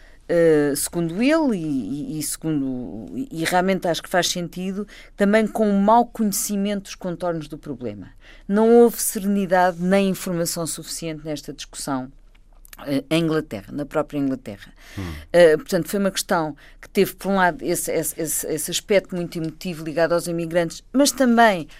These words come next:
Speaker 1: algo contra o Cameron. Portanto, há aqui uma, uma, uma questão de política interna que depois se manifesta externamente desta maneira, eh, mas que tinha a ver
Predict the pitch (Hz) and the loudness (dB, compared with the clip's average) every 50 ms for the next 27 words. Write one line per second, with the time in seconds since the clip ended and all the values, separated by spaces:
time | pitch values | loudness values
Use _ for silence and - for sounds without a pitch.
0 | - - - - 214 214 196 - - - - - 277 269 240 240 226 208 180 - | -20 -6 0 4 4 4 4 2 -6 -4 2 4 4 4 4 2 2 0 0 0
1 | - 185 175 160 156 143 147 151 156 185 190 - - - - - 156 147 - 160 | 0 0 0 0 0 -2 -2 -4 -4 -6 -10 -14 -16 -12 -10 -8 -8 -6 -6 -6
2 | 160 160 - 208 202 185 180 170 165 156 143 - - - - - - - 185 185 | -6 -8 -8 -8 -8 -6 -6 -6 -6 -6 -8 -12 -18 -20 -20 -18 -12 -8 -4 0
3 | 180 180 170 160 - - 180 180 175 165 - - - 202 185 175 - - 214 254 | 2 2 2 2 2 0 -2 -2 -2 -2 -2 -2 -2 -2 -2 -2 -6 -6 -2 -2
4 | 254 247 - - - 226 208 190 - - 214 208 180 170 165 151 - - - - | -2 -2 -4 -6 -4 -4 -4 -2 0 2 2 2 2 0 -4 -8 -10 -14 -14 -8
5 | - 190 180 - - 196 185 180 180 170 - - 202 185 175 - - 165 - - | -8 -6 -6 -6 -6 -6 -6 -6 -6 -8 -6 -4 -2 -2 -2 -4 -8 -10 -8 -4
6 | - 190 165 147 170 165 170 175 180 170 160 151 - - - - - - - - | -2 -2 -2 -2 -4 -8 -6 -6 -6 -6 -6 -8 -10 -14 -20 -20 -20 -20 -20 -20
7 | - - - - 160 151 190 175 - - 180 175 175 175 175 180 180 175 170 151 | -20 -18 -14 -4 2 6 6 6 6 4 -2 -2 -2 0 0 2 2 2 2 2
8 | 147 127 120 - - - - _ _ - 165 165 160 143 - 202 196 202 196 - | 0 -2 -4 -6 -14 -20 -20 _ _ -2 0 0 0 0 2 2 2 2 2 -2
9 | - - 226 214 202 185 180 156 151 175 190 180 170 151 - | -4 -4 0 0 2 2 0 0 -2 0 0 2 2 0 -2